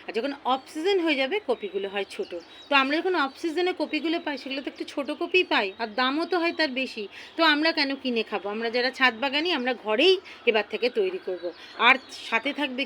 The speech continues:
কি না, আমাদের নিজেদের হাতের কাছে থাকা ডিএপি। আর সেই ডিএপিটা কি, সেটাকে কিভাবে প্রয়োগ করেছি, সেটাই আমি এখন আপনাদেরকে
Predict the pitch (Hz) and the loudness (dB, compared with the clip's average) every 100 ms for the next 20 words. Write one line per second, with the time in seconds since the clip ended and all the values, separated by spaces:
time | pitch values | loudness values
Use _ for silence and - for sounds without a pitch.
0 | - 339 466 - - 240 233 - 226 262 | 0 2 2 -2 0 2 2 0 -2 0
1 | 330 453 370 285 247 233 220 185 - 170 | 6 6 6 2 2 2 0 -4 -6 -10
2 | 180 170 190 - 185 381 508 - - - | -12 -14 -14 -10 -2 0 -2 -10 -20 -20
3 | - - 262 262 - 185 151 - - 196 | -18 0 8 8 8 -2 -12 -14 -12 -6
4 | 269 254 220 240 240 233 226 - 302 339 | -4 -4 2 2 2 0 -2 0 -2 -2
5 | - 190 180 196 285 330 359 359 330 339 | -4 -6 -6 -6 0 2 2 0 0 0
6 | 339 359 359 480 571 - - - 247 196 | 0 0 2 2 0 -6 -16 -2 0 0
7 | 190 185 185 180 381 370 - 180 170 165 | -4 -6 -10 -4 0 0 -2 -12 -14 -10